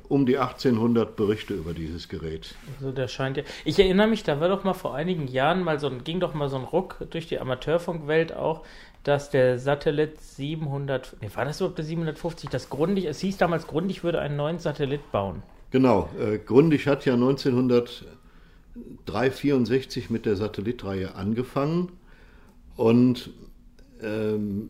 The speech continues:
Speaker 1: Mitte der achtziger oder sogar Anfang der neunziger Jahre damit zwangsweise aufhören müssen. Der letzte Grundig-Satellit war ein kleiner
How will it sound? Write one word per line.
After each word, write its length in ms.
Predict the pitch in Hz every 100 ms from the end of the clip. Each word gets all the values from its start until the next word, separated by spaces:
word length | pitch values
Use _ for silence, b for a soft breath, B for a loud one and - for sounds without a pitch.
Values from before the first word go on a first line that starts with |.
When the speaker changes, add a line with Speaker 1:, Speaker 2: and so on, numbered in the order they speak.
| -
Speaker 1:
Mitte 540 | 87 90 101 123 139 135
der 180 | 120 123
achtziger 320 | - 127 117
oder 100 | 107
sogar 280 | 107 110 123
Anfang 300 | 135 135 117
der 120 | 107
neunziger 520 | 107 147 160 110 92
Jahre 360 | 87 92 107 107
damit 300 | 101 104 -
zwangsweise 1120 | - - 104 135 - - 107 110 107 107 101
aufhören 680 | 117 139 - 113 107 101
müssen. 380 | 113 143 - 131 B B B B B B 113
Der 100 | 110
letzte 500 | 131 - - 156 139
Grundig-Satellit 1040 | - 123 143 127 127 120 117 113 139 -
war 140 | 107 107
ein 140 | 104 - -
kleiner 640 | - 101 123 135 131 131